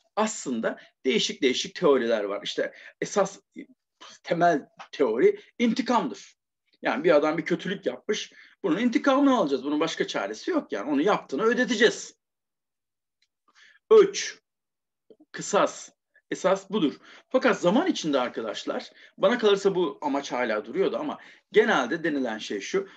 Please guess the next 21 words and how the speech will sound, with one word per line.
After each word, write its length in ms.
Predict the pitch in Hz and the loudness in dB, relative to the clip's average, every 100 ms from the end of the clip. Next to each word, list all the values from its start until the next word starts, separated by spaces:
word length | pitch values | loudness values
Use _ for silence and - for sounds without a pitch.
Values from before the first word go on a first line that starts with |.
| _ | _
"Hayır, 340 | - 202 143 | -2 2 0
biz 120 | 170 170 | 0 0
artık 300 | 156 135 135 | 0 -4 -6
bunları 320 | 135 110 135 | -4 -4 -6
aştık, 480 | 160 - - 131 - - _ - | -6 -6 -8 -10 -12 -20 _ -8
bunun 200 | 165 143 | -2 0
önemi 300 | 139 135 147 | 0 2 4
yok, 320 | 131 - - _ _ | 4 2 -6 _ _
kısasın, 720 | - - 131 - - 127 113 _ _ - | -16 -6 -6 -6 -10 -12 -12 _ _ -10
intikamın, 640 | 123 - - 120 117 117 - - | -8 -8 -8 -6 -4 -6 -12 -4
öç 220 | 131 127 127 | -4 -4 -10
almanın 500 | 117 120 120 113 - _ | -8 -6 -6 -8 -12 _
önemi 300 | 143 117 113 | -8 -6 -6
yok. 200 | 113 151 - - _ | -6 -8 -12 -20 _
Önemli 380 | 139 143 165 190 | -2 0 0 -2
olan 280 | 170 175 196 _ _ | -4 -4 -10 _ _
bir 140 | 151 165 | -6 0
daha 180 | 151 | 0
da 60 | 131 | 0
suç 180 | 131 - | -6 -10
işlenmesinin 640 | - - 127 117 - 160 | -6 -4 -4 -6 -8 -8